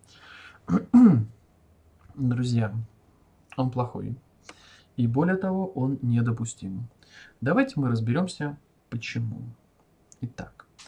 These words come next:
теперь начинается самая интересная часть нашего сегодняшнего занятия. Я открою ещё один браузер.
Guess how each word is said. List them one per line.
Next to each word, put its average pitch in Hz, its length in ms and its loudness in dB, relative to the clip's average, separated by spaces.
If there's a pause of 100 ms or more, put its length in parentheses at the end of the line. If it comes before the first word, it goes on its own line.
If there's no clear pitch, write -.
(260)
теперь 269 220 0
начинается 208 420 0
самая 214 200 2
интересная 220 400 0
часть 170 220 -6
нашего 117 260 -2
сегодняшнего 113 540 -4
занятия. 120 500 -8 (960)
Я 110 460 0 (480)
открою 120 640 -2 (720)
ещё 110 200 -6
один 110 160 0
браузер. 143 420 0